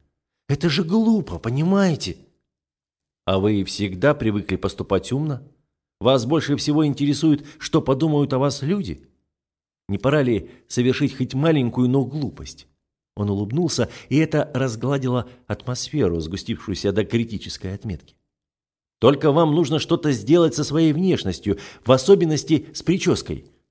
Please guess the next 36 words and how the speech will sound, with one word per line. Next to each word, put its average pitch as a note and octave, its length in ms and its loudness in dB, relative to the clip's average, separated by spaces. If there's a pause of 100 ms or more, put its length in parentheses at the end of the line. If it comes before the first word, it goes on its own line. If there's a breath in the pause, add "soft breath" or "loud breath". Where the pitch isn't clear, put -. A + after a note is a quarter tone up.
(500)
"А F2+ 200 -6
что - 300 -2
не A#2+ 140 -2
так - 260 0
с - 80 -6
моей A#2 280 0
причёской?" A#2+ 760 -4 (380)
С - 120 -16
волосами F#2 460 -6
Катя G2 280 -12
не F#2+ 80 -8
церемонилась. F#2+ 720 -6
Она C#3 200 -2
гладко C#3+ 320 0
их A2 100 -2
зачёсывала C#3 580 2
и C3+ 120 2
собирала C3+ 480 -2
в - 100 -18
хвост. F2 420 -10 (460)
Природа C#3 480 0
не A#2 120 0
наградила A#2+ 440 0
её F#2+ 160 2
пышной F2+ 400 -6
гривой, G#2 400 0
да F#2 120 0
и F2 140 -2
цвет C3 320 -2
волос C3+ 380 0
не C3 80 -2
отличался B2 540 -2
оригинальностью, B2 920 -4 (380 loud breath)
самый A#2+ 300 2
распространённый, A#2+ 960 0
русый. - 440 -6